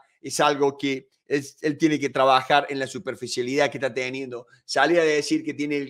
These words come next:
e-, es, es muy superficial. Salir a mostrar que tiene es muy superficial. Entonces, gente, ¿por qué no lo ayudamos? ¿Y por qué no vemos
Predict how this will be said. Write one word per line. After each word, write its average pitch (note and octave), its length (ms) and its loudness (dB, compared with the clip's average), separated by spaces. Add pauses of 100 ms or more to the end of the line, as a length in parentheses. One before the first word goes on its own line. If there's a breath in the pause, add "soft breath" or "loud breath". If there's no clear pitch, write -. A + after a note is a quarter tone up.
e-, C#3+ 180 -4
es, C#3+ 300 -6
es B2+ 120 -6
muy C#3 200 -2
superficial. B2 760 -2 (200 soft breath)
Salir F#3 340 8
a G3 60 10
mostrar F3+ 640 8
que E3 100 0
tiene E3 460 -2 (120)
es C#3 160 -8
muy D3 240 -2
superficial. B2 720 -8 (400)
Entonces, C3 440 -4
gente, B2+ 400 -8 (340)
¿por A#2+ 140 -8
qué D#3+ 100 2
no D#3+ 80 0
lo D#3 80 2
ayudamos? C#3+ 840 0 (300)
¿Y A2 80 -14
por C#3+ 160 -4
qué D#3 60 -2
no D#3 100 0
vemos C#3 580 0